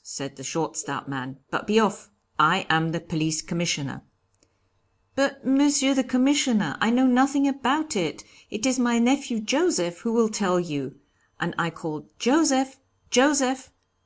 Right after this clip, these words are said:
but no Joseph came. He had decamped?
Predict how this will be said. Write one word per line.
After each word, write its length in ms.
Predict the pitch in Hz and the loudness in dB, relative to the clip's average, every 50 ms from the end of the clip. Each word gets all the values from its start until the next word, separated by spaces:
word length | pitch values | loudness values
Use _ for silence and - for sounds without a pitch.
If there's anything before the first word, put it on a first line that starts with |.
| _ _ - | _ _ -6
but 160 | 190 - - | -4 -2 0
no 160 | 185 190 185 | 0 0 0
Joseph 480 | 190 - 170 160 156 175 202 202 - - | 0 0 0 0 0 -2 -4 -6 -6 -6
came. 420 | - 247 226 196 151 135 135 - _ _ _ _ _ _ _ _ _ _ _ _ _ _ _ _ _ _ _ _ _ _ _ _ _ _ _ _ _ | -4 -2 -2 -2 -2 -4 -8 -14 _ _ _ _ _ _ _ _ _ _ _ _ _ _ _ _ _ _ _ _ _ _ _ _ _ _ _ _ _
He 200 | - - 160 151 | -8 -6 -4 -4
had 420 | 135 131 143 147 143 131 - - - | -2 -2 -2 -2 -2 -4 -6 -6 -6
decamped? 1200 | 156 143 - - - - - - - - 185 190 214 254 330 415 480 - - - - - - | -6 -6 -6 -8 -14 -14 -12 -10 -4 0 2 4 6 6 6 4 2 -2 -6 -16 -12 -12 -12